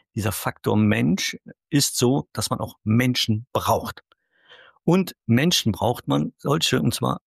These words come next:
die auch was von ihrem Fach verstehen. Und da zählst du dazu. Herzlichen Dank dafür, dass du dich heute hier mit dem Podcast und mit mir unterhalten hast. Da gibt's wirklich nur ganz großen Applaus. Danke, danke, danke dafür.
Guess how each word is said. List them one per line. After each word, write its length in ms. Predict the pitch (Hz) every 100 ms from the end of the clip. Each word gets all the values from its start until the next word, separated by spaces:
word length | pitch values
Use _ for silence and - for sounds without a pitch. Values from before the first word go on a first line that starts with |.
| _ _
die 260 | 120 143
auch 200 | 139 127
was 240 | 131 131 143
von 160 | - 139
ihrem 140 | 131
Fach 260 | - 135 -
verstehen. 480 | - - - 117
Und 160 | 113 104
da 80 | 110
zählst 320 | - 113 -
du 100 | 113
dazu. 440 | 127 - 113 107 -
Herzlichen 540 | 120 127 131 - 98
Dank 360 | 110 120 180 - - - - -
dafür, 540 | 123 147 - 170 135
dass 180 | 113 -
du 80 | 110
dich 240 | 104 -
heute 520 | 110 135 185 - 117
hier 400 | 110 107 139 175 - _ _ - _ -
mit 140 | 123
dem 160 | 113 98
Podcast 500 | - - - 147 -
und 140 | 110
mit 140 | 101 98
mir 200 | 101 117
unterhalten 640 | 104 92 85 107 - 127
hast. 340 | 135 90 - -
Da 120 | 107
gibt's 260 | 98 120 -
wirklich 300 | 127 127 -
nur 320 | 120 117 113 135
ganz 220 | - 131
großen 400 | 123 123 117 101
Applaus. 500 | 101 107 113 156 -
Danke, 280 | 107 110 101
danke, 240 | 98 95
danke 260 | 98 123 131
dafür. 400 | 123 123 120